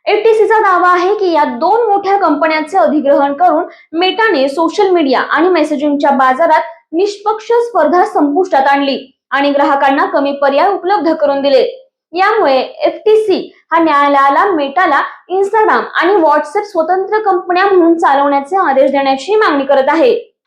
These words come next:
मार्क झुकेरबर्ग यांची साक्ष आणि मेटाचा बचाव. या महत्त्वपूर्ण खटल्याच्या सुनावणी दरम्यान मेटाचे मुख्य कार्यकारी अधिकारी मार्क झुकेरबर्ग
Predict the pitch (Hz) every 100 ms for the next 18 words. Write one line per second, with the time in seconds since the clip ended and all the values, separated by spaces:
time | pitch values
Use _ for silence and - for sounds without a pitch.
0 | - 339 403 403 403 415 415 302 392 440
1 | 453 - _ 302 302 294 302 294 277 285
2 | - 285 - - 185 269 403 311 269 285
3 | 339 294 254 247 285 233 - - _ _
4 | - 370 415 440 392 403 440 415 453 415
5 | 311 339 415 415 302 294 302 285 311 339
6 | 254 262 277 277 285 311 349 - 427 392
7 | 392 392 392 381 349 370 359 415 311 294
8 | 294 262 285 330 392 294